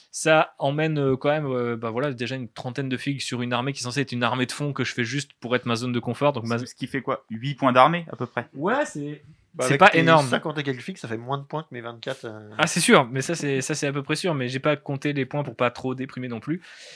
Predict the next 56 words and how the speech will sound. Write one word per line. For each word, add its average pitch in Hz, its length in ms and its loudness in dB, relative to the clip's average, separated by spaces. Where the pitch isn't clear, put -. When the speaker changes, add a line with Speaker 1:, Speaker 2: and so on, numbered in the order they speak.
Speaker 1:
Et 202 260 10
du 156 80 -4
coup, 226 140 10
après, 220 460 8
on 180 100 4
ajoute 165 240 6
à 139 60 10
ça, 214 260 8
enfin, 170 360 2
l'armée 139 300 6
V 143 140 4
neuf, 160 240 4
donc 151 160 0
la 139 80 2
Black 131 180 0
Legion, 147 240 0
comme 135 160 -2
je 127 40 -6
disais 127 180 -4
tout - 160 -6
à - 20 6
l'heure. 156 320 4
Et 127 140 0
là, 127 80 2
Speaker 3:
Ah. 127 480 8
Speaker 1:
euh, 110 240 0
bah, 120 160 -2
du 123 80 -6
coup, 165 100 -4
j'ai 143 140 2
une 123 100 -2
liste 131 320 -2
qui 117 240 -2
est 113 80 -4
quasiment 131 300 -4
full 156 180 -2
infanterie, 139 460 -2
ce - 80 -16
qui - 80 -8
est 110 40 -10
très 143 160 -4
méta. 139 360 2
Euh, 104 200 0
bah, 113 200 -2
j'ai 120 120 -4
pas 139 120 0
choisi 147 200 -2
parce 165 120 -6
que 135 40 -6
je 127 40 -8
l'ai 123 80 -2
faite - 200 -6
avant 139 240 0
la 127 120 0
V 120 80 -6
neuf, 147 180 -4